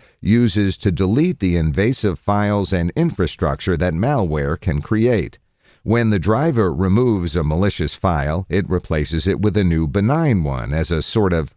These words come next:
placeholder during remediation. But the researchers discovered that the system doesn't specifically verify that new file. As a result, an attacker could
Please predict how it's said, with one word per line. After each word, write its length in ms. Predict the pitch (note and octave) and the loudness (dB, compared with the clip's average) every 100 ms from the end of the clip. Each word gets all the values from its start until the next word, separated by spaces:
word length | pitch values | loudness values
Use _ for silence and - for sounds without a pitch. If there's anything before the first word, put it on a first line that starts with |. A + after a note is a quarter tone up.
| - | -6
placeholder 800 | D#3 D3 - - D#2+ B1+ C2+ B1+ | 0 0 -2 -2 -2 -2 -6 -4
during 360 | E2+ D#2+ D2 - | -2 -2 -2 0
remediation. 920 | F#2 G2 F#2 F2 F2 F#2 - E2 - _ _ _ _ | 2 2 2 2 2 0 -2 -8 -8 _ _ _ _
But 140 | A#2 - | -2 0
the 80 | |
researchers 720 | A2+ G3+ G#3 A#2+ F#2+ G2+ F2+ - | 0 0 2 2 2 0 -2 0
discovered 560 | F2 - E2 C#2+ F#2 | -4 -2 -2 0 0
that 160 | F2+ D#2+ | -2 -2
the 80 | F#2+ | -2
system 500 | A2 G#2 A2+ F#2+ E2 | 0 2 2 2 2
doesn't 400 | A#2+ D3 A#2 F#2+ | 0 0 -2 -2
specifically 800 | - G#2 - E3+ A#2+ - A2 | -2 -2 0 0 0 0 0
verify 720 | F2+ A2 D#3 A2 - D2+ C2 C2 | 2 0 2 0 0 -2 -2 -2
that 220 | D#2 C2+ | -2 0
new 180 | E2+ D2+ | 0 0
file. 520 | E2 C#2 B1+ G1+ - _ _ _ - | 0 0 -2 -6 -12 _ _ _ -6
As 220 | D#2+ D#2+ | -4 -2
a 60 | C#2+ | -2
result, 520 | D2+ D#2+ A2+ F3+ - _ - | -2 0 0 0 -4 _ -2
an 120 | G2 | 0
attacker 720 | F2 - C3 F3+ - G2 F2+ - | 0 -2 -2 -2 0 0 0 0
could 260 | A#2 G2 | 0 0